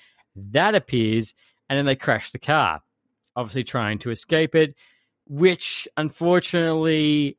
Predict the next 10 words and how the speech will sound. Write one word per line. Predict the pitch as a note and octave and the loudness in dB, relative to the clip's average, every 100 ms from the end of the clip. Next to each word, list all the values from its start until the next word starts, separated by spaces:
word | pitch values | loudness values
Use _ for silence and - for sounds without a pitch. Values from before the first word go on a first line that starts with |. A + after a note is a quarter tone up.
| _ | _
uh, | A#2+ A#2+ A#2 A2+ A2 A2 A2 A#2 A2+ - _ _ _ _ - - _ _ _ _ | -2 2 4 2 0 -2 -4 -4 -6 -8 _ _ _ _ -20 -20 _ _ _ _
Bruce | D3 - | -2 0
Banner's | C#3+ C3 B2 A#2 - _ _ - | 0 2 0 -2 -6 _ _ 0
blood | G3 G3+ G3 F3+ - _ _ | 4 6 6 4 -4 _ _
goes | - C3 C3+ B2+ - | 0 2 4 0 -2
into, | C3+ B2+ B2 A#2+ A2 - C3 A#2+ A#2+ A#2+ A#2 A#2 A#2+ | -4 -2 -2 -2 -4 -2 0 0 0 0 0 -2 -2
uh, | A2 G#2 | -6 -6
Jennifer | C3 A#2+ - A#2 | -6 -6 -6 -8
Walters' | A2+ F3+ G#3+ E3+ - | 0 0 0 -4 -2
character, | F3+ E3+ D#3 E3+ E3 | 2 2 2 0 0